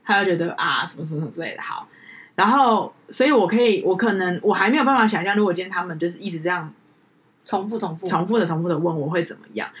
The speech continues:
Speaker 1: 但我昨天确实跟了一个，两个国中同学吃饭，
Speaker 2: 嗯。
Speaker 1: 两个男生哦。
Speaker 2: 嗯。
Speaker 1: 一个对妈妈极为严苛。他就说
Speaker 2: 严苛是什么意思啊？
Speaker 1: 严苛就是他觉得他妈妈就是很懒，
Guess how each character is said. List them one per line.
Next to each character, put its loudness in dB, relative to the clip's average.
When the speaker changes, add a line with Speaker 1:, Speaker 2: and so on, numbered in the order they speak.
Speaker 1:
但 0
我 2
昨 -4
天 -2
确 0
实 -4
跟 -4
了 -6
一 -8
个， -8
两 -6
个 -14
国 -4
中 -4
同 -8
学 -12
吃 -16
饭， -10
Speaker 2:
嗯。 -8
Speaker 1:
两 -2
个 -6
男 -10
生 -10
哦。 -10
Speaker 2:
嗯。 -12
Speaker 1:
一 -6
个 -2
对 -6
妈 -4
妈 -2
极 -4
为 0
严 -6
苛。 -10
他 4
就 4
说 4
Speaker 2:
严 8
苛 4
是 0
什 2
么 0
意 2
思 6
啊？ 6
Speaker 1:
严 6
苛 4
就 6
是 6
他 4
觉 2
得 2
他 2
妈 4
妈 4
就 2
是 2
很 -2
懒， -4